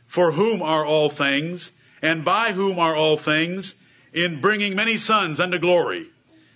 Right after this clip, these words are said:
to make the captain of their salvation perfect through sufferings. For both he that sanctifieth and they who are sanctified are all of one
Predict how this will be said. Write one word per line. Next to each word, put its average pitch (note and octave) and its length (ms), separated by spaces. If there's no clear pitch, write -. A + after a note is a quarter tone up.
to D3+ 100
make F#3+ 240
the E3 80
captain G3 420
of F3 100
their F#3 180
salvation F3+ 680
perfect C#3+ 580
through D#3 220
sufferings. B2+ 760
For E3 200
both F#3+ 300
he G3+ 120
that F#3+ 160
sanctifieth G3 760
and F#3 140
they G3+ 160
who G3 160
are G#3+ 100
sanctified C3+ 840
are D3+ 180
all E3+ 240
of D3+ 140
one B2 480